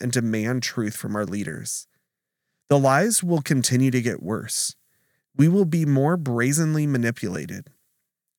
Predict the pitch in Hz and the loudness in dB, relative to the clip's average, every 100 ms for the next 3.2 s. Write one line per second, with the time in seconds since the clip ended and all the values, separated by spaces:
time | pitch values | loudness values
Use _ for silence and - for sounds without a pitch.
0 | _ - 139 202 - 185 165 - 123 151 | _ 2 2 2 2 2 2 0 -2 -2
1 | 151 175 - 127 127 123 143 139 - - | -2 -2 -2 -2 0 0 0 -4 -10 -10
2 | 127 - 131 131 131 127 104 104 - - | -10 -2 0 2 2 2 -2 -4 -4 -6
3 | - | -10